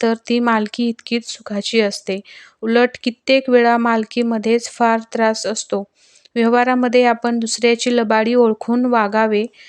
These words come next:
एवढीच लबाडी आपल्यामध्ये असावी, पण स्वतः लबाडी करू नये,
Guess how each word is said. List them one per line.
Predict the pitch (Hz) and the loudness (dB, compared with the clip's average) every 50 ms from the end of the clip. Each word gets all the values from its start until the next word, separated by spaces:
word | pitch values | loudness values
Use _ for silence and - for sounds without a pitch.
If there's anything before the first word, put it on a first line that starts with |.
| - _ - | -20 _ -4
एवढीच | - 226 226 220 220 247 262 - - 247 | -2 -2 0 0 0 0 -2 0 0 -2
लबाडी | 240 220 226 226 226 226 226 | 0 0 2 2 2 2 2
आपल्यामध्ये | 226 214 - - 220 214 214 214 214 208 220 226 | 0 0 -2 -2 -2 -2 -2 -2 -4 -2 -2 0
असावी, | 220 214 208 - - 208 190 190 190 202 214 - _ _ _ _ - | -2 -2 -4 -4 -4 -2 -2 -2 -4 -6 -8 -10 _ _ _ _ -2
पण | 233 233 233 226 226 240 - _ | 0 2 2 0 -2 -4 -8 _
स्वतः | - - - 226 226 _ - 247 254 254 | -14 -6 -6 -6 -6 _ -2 0 2 2
लबाडी | 254 254 226 233 226 214 214 226 | 2 2 2 2 2 2 0 -2
करू | 226 - 233 226 220 233 233 | -4 -2 0 0 2 2 0
नये, | 233 220 208 208 220 | 0 -2 -2 -4 -6